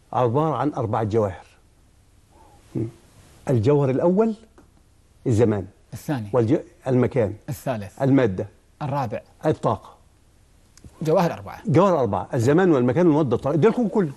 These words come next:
Speaker 2: إيه؟
Speaker 1: وهو فعلًا كذلك.
Speaker 2: نعم.
Speaker 1: قال لك بقى إيه؟ "أنا لو جبت هذه الجواهر الأربعة، الزمان والمكان والمادة والطاقة،
Speaker 2: والطاقة.
Speaker 1: وحضرت جميع زملاء العلماء من العالم كله،
Speaker 2: نعم.
Speaker 1: واديت لهم ما يلي:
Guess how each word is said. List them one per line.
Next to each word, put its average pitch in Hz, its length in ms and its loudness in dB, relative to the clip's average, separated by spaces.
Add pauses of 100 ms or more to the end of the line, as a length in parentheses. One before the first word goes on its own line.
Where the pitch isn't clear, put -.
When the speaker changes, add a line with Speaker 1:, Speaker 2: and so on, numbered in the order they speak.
Speaker 2:
إيه؟ 131 60 -14 (220)
Speaker 1:
وهو 135 220 0
فعلًا 208 200 0
كذلك. 160 480 -2
Speaker 2:
نعم. 92 160 -12 (720)
Speaker 1:
قال 220 100 2
لك 170 100 4
بقى 113 140 -2
إيه؟ 101 160 -6 (1080)
"أنا 226 180 4
لو 143 280 2
جبت - 400 -4 (320)
هذه 151 300 2
الجواهر 123 580 0 (140)
الأربعة، 120 540 0
الزمان 117 440 2 (300)
والمكان 127 520 2 (320)
والمادة 131 440 2
والطاقة، - 180 0 (140)
Speaker 2:
والطاقة. 110 200 -12 (380)
Speaker 1:
وحضرت 156 440 0
جميع 165 360 2
زملاء 151 420 2
العلماء 139 460 0
من 147 60 2
العالم 123 380 0
كله، 98 220 -6 (240)
Speaker 2:
نعم. 98 160 -10 (400)
Speaker 1:
واديت 139 380 0
لهم 202 220 4
ما 123 80 2
يلي: 104 260 0